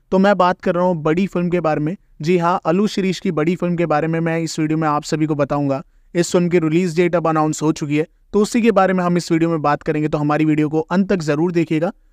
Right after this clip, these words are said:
तो सबसे पहले फिल्म के बारे में थोड़ा सा जान लेते हैं। तो बड़ी फिल्म में हम सभी को सबसे पहले कास्टिंग में नजर आए थे संदीप किशन, लेकिन कुछ ना कुछ बात हो गई होगी, इसी वजह से उन्होंने इस फिल्म को छोड़ दिया था। और ये फिल्म एडेप्टेशन है तमिल फिल्म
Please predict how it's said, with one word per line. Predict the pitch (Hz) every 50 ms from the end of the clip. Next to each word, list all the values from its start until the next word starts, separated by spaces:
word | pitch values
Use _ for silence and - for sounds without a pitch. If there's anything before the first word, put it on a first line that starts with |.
| _ _ _ _
तो | 190 180
सबसे | - - 185 160 - 196
पहले | 180 185 170 175 180
फिल्म | - 175 170 175
के | 165 170
बारे | 151 147 147 151
में | 156 165
थोड़ा | - 151 156 156 160
सा | - 170
जान | 143 151 147 147 160
लेते | 156 151 139 -
हैं। | 143 170 - _ _ _ _ _
तो | 185 180 175
बड़ी | 156 151 160 160 185 208
फिल्म | 190 - 196 190 185
में | 180 185 185 190 196
हम | 185 175 175 185
सभी | - - 175 160 170 170
को | 160 175 175 175 180 - _ -
सबसे | - - 175 151 - - 202
पहले | 185 190 175 170 180 180
कास्टिंग | 175 - 160 147 151 - - - 180 180 175
में | 175
नजर | 170 156 151 165 170 165
आए | 160 147 151
थे | - 185
संदीप | - - 160 151 151 160 175 175 -
किशन, | 165 - - 151 147 - - _ _ _ _
लेकिन | - 180 180 180 185 185 185
कुछ | 170 180 - -
ना | 170 175
कुछ | 175 180 156
बात | 156 156 147 151 156 180
हो | 170
गई | 165 170 170
होगी, | 170 170 170 180 185 196
इसी | 180 185 175 - - 196
वजह | 185 170 160 165
से | 165 - - 185
उन्होंने | - 156 156 160 170 180 180 185
इस | 185 - - 165 160 -
फिल्म | 170 160 160
को | 160 165 156
छोड़ | - 156 151 160 165
दिया | 156 165 156 147
था। | 143 151 160 - -
और | 202 165 170 170 175
ये | 175 160 170 202 226 233
फिल्म | 202 - 208 208 208 208 -
एडेप्टेशन | 160 160 170 180 - _ - 185 180 - 190 190 190
है | 180 170 170 175 165
तमिल | - 170 170 170 175 175
फिल्म | 160 175 175 175